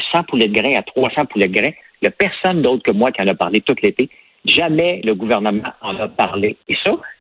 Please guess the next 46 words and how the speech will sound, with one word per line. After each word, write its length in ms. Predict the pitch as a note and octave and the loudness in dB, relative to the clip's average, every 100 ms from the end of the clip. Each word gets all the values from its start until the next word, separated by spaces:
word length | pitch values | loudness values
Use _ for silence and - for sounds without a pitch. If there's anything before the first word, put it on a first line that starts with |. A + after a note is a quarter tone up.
| - | -4
ça 80 | G3 | 0
fait 60 | |
une 80 | A#2 | 2
différence 360 | F#3+ A#2 G#2 C#3 | 2 0 0 -2
sur 100 | - | 0
l'achat 260 | G2+ F2+ G#2+ | 0 2 0
local 320 | F#2+ A2+ A#2+ | 0 0 -2
parce 140 | G2 - | -4 -2
qu'il 140 | A2 | 0
y 40 | |
a 20 | A2+ | 0
des 60 | |
petits 200 | - - | 0 0
agriculteurs 580 | F#3+ C3+ B2+ G2 A#2 F3 - - _ | 0 0 0 0 0 -2 -6 -20 _
qui 80 | B2 | 0
auraient 140 | A#2 | 0
pu 160 | A2 F3+ | 0 0
produire 360 | A#2+ A2 G#2 A#2 | 2 0 2 0
des 100 | A2+ | 0
poulets 300 | - A2 - - _ - | 0 0 0 -10 _ 0
et 120 | C#3 | 2
les 140 | C3+ | 2
revendre 360 | A#2 A2+ B2+ D3 | 2 0 -2 0
dans 100 | A2 | 0
les 100 | G#2+ | 2
marchés 320 | G#2 F#2 - | 0 0 0
locaux, 300 | G2+ - C3+ D3 | 0 0 -2 -2
ce 60 | - | -2
qui 120 | G#2+ | 2
n'a 60 | G#2+ | 2
pas 140 | C#3 | 2
été 140 | C#3+ D3+ | 0 0
fait. 180 | F#3 - - _ _ | -2 -8 -16 _ _
Donc, 300 | - B2 B2+ A#2 | 0 0 2 2
euh, 760 | A2+ G#2+ G#2 G#2 G2+ G2 F#2+ | 2 4 2 2 2 2 0
les 240 | - B2 B2+ C3+ | 0 2 2 0
œufs, 120 | C#3+ | -2
c'est 60 | A2+ | -2
la 60 | |
même 160 | G#2 G#2+ | -2 -2
chose. 320 | - F3+ C#3+ - - - - | 0 0 0 -8 -20 -12 -4
C'est 120 | - - | -2 0
ça, 200 | G3 G#3 - | 0 0 -2
l'achat 340 | G2+ F#2 - | -2 0 0
local, 500 | G2+ F2+ A#2+ A#2 G2 F#2+ | 0 0 0 0 0 -2
Geneviève. 280 | F#2+ A2 | 0 0